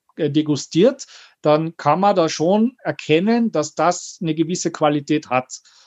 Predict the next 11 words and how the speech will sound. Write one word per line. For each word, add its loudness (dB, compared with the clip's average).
Und, 4
äh, 4
bei 0
den -6
Bars 0
kann -2
ich's -4
einfach -2
ganz -4
einfach -2
beantworten. -2